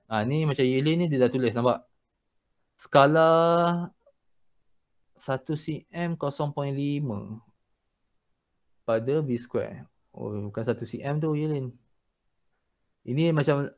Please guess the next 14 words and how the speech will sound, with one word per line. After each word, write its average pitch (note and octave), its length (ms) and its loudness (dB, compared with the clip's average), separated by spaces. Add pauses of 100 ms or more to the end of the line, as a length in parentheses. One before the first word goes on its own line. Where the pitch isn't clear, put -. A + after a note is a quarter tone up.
(340)
ini D3 240 2
macam E3+ 240 4
lebih C#3+ 240 4
pada C#3 160 4
sensitivity. C#3 880 -2 (160)
Ah, A2+ 240 0
yang A2+ 160 0
Yilin B2+ 320 2
kira C3+ 240 2
ni D3+ 160 -2
sebenarnya D3+ 320 -2
dia A#2+ 80 -4
kira C3+ 160 0
sensitivity. A2 1600 -6